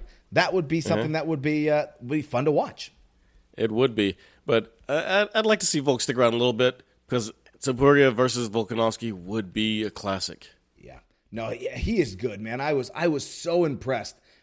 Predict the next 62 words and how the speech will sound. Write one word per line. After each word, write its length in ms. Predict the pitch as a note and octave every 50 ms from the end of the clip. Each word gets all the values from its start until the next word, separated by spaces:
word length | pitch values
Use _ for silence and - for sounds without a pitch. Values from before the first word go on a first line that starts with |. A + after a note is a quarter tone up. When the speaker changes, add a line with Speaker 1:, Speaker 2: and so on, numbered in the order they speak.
| _ -
Speaker 1:
with 140 | C#3 C3
just 180 | - A#3 C#4 -
Speaker 2:
And 100 | D#3 G3
Speaker 1:
his 120 | G3 F3
Speaker 2:
he 60 | - F#3
said 80 | F3
he'd 120 | F3+ F3 -
be 80 | F3
Speaker 1:
performance. 120 | E3 D3 D3
Speaker 2:
willing 200 | F3 F#3 E3+ C#3
to 80 | C3+
go 120 | A#2 C#3+ D3
to 40 | C#3+
Australia, 380 | C#3 C3+ - D3+ D3+ C#3 A2 F#2+
too. 220 | - - A#2+ D#2+ D2 _ _ _ _ _ _ _ -
Speaker 1:
Uh, 80 | -
he 140 | A#2+ D#3+ C#4
doesn't 200 | E4+ C4 D3 B2+
care. 280 | - - A2 A#2+ C#3+ D#3 -
He'll 80 | - C4+
go 140 | B3+ E3+ E3
anywhere. 300 | F#3+ D#3 G2 C#2+ - -
Speaker 2:
Yeah, 220 | - - G3+ D3+ - - _ _ _ _ _ -
yeah. 220 | - F#3 G#3 F#3 A#2+ - _ _ _ _ _ _ - - _ _ _ _ _ _ _ _ _ _ -
Speaker 1:
The 100 | - G3+ E3+
dude 220 | B2+ B3+ C#4+ C#4
is 100 | A3+ D#3
a 40 | D3
star. 440 | C3 - - D#3+ C3 F#2 - - - _ _ _ _ _
Like, 260 | - C3+ C3+ A#2 G#2+
the 40 | C3+
Speaker 2:
And 100 | D#3+ C3 C3
Speaker 1:
dude, 180 | F3+ G3+ G3+ -
do 320 | - - - - - E3+
you 40 | G3+
remember 200 | C4 D#4+ D#4+ D4
when 140 | B3+ A3+ F#3+
him 180 | F3+ G3 A3
and, 100 | A3 G3+
and 200 | C#3 F3 E3+ C3+
Paddy 280 | D#3+ E3+ F3 F3+ F3 F3 D3+
Pimblett 320 | E3+ D#3+ D#3+ E3+ F#3+ -
were 100 | D3+ D3+
going 220 | C3 C#3 D3+ D3
back 180 | B2+ C#3+ D3 C#3+
and 100 | C#3 B2+
forth 220 | - C#3+ C#3+ C3+
in 80 | C#3+ C#3
the 80 | C3 B2
hotel 240 | C3+ B2+ - C3
lobby? 400 | A#2+ A2+ G#2+ A2+ A#2 C3+ C#3+ D3 - - - - _ -
And 140 | C#3+ C#3
people 140 | C#3+ F3 E3
were 40 | E3
like, 160 | D#3 D#3 D3+ -
"Oh, 160 | - G3+ G#3 F3+
you 140 | F#3 A3
should 180 | A3+ - - F3+
match 300 | E3+ F3+ F#3 F3+ F3+ -
up 260 | F#3 E3+ - - - -
Ilia 180 | D3+ E3 E3+ D#3
Topuria 540 | - C3 - - E3 E3+ D#3 C#3+ C3 B2